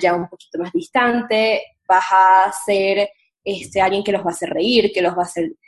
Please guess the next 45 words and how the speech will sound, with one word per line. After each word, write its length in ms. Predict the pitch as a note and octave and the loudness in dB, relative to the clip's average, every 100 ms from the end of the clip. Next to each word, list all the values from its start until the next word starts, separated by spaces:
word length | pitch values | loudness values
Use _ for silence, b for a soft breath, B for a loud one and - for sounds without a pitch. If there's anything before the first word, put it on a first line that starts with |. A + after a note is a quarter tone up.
| - | -10
este, 680 | F#3+ E3 - F3 E3 D#3+ D#3+ | -10 -8 -6 -2 -2 -2 -2
que 100 | E3+ | -4
los 140 | F3 | 0
va 80 | E3+ | 0
a 40 | E3 | 0
educar, 680 | D#3+ - A#3+ G#3+ G3 G3 - | 0 2 4 6 2 -2 -6
que 100 | D#3+ | -6
los 120 | E3+ | -6
va 80 | F3 | -8
a 40 | |
entretener. 760 | F3 E3+ E3 E3+ G#3 G#3 G#3 - | -6 -6 -6 -6 -2 -2 -4 -8
¿Quién 200 | G#3+ G#3 | -6 -4
vas 160 | G#3 G#3 | -4 -6
a 60 | |
ser 220 | G3+ F#3+ F#3+ | -8 -8 -8
tú 120 | G3+ | -8
para 240 | G#3+ G3 D#3 | -2 0 0
ellos? 160 | - _ _ | -4 _ _
¿Cómo 220 | F#3+ F#3+ | -8 -4
va 80 | G3 | -4
a 60 | G3+ | -4
ser 180 | A3 G#3 | -4 -6
esa 180 | G#3 | -6
comunicación? 800 | - G3+ G3 F#3 E3 D#3+ D#3+ - _ _ _ _ _ _ _ - | -8 -6 -4 -6 -8 -10 -10 -14 _ _ _ _ _ _ _ -6
¿Cómo 300 | G#3+ A3 A3 | -2 -2 -2
quieres 540 | A#3 A3 A3+ A3+ - - | -2 0 0 -4 -14 -6
tú 400 | B3 D#4+ D#4+ - | -2 -2 -4 -8
que 120 | F#3+ | -2
ellos 220 | F3+ G3+ | -2 -2
te 120 | - G#3 | -4 -6
perciban? 640 | D#3 - F#3+ D#3 C#3+ E3 | -6 -8 -8 -6 -6 -10
Si, 500 | - F3+ F3 F3+ F3 | -10 -10 -8 -8 -10
si 260 | - G3+ F#3+ | -10 -10 -10
tu 120 | E3+ | -8
personalidad 500 | F#3+ F#3 F#3 F3 E3+ | -6 -4 -2 0 -2
es 80 | E3+ | -4
más 160 | E3 | -6
dulce, 640 | A#3+ B3+ A#3 - G3+ F#3+ F#3+ | 0 2 0 0 2 2 2
si 140 | F3+ | -4
tu 120 | F3+ | -8
personalidad 580 | - E3+ F3+ F3 E3+ F3 | -8 -8 -6 -4 0 0
ya 120 | F3 | 0
es 120 | F#3 F3+ | -2 -8
más 120 | F3 | -8
jocosa, 720 | F3 E3+ C4 A#3+ A#3 G3+ G3 | -8 0 2 2 2 0 0